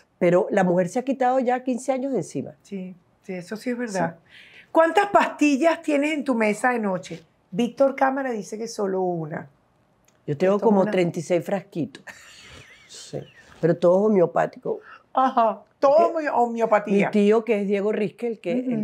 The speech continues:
Speaker 1: el,
Speaker 2: sí,
Speaker 1: el,
Speaker 2: lo sé.
Speaker 1: uno de los fundadores
Speaker 2: Ujú.
Speaker 1: de, de Alcohólicos Anónimos aquí, y además el homeópata más importante que ha tenido Venezuela y que tiene,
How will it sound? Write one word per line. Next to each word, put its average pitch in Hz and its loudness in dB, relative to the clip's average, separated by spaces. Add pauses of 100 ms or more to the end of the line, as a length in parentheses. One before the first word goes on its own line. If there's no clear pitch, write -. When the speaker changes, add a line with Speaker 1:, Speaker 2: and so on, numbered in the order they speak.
Speaker 1:
el, 247 -6
Speaker 2:
sí, 214 -6
Speaker 1:
el, 143 -6
Speaker 2:
lo - -12
sé. 180 -4
Speaker 1:
uno 175 0
de 202 2
los 196 -2
fundadores 165 0
Speaker 2:
Ujú. 202 -4
Speaker 1:
de, 175 0
de 151 -2
Alcohólicos 165 -2
Anónimos 165 -4
aquí, 165 -12 (560)
y 156 2
además 151 0
el 180 4
homeópata 165 0
más 170 -2
importante 175 -6
que - -6
ha 170 -4
tenido 170 -2
Venezuela 165 -2
y 175 -6
que 143 -10
tiene, 160 2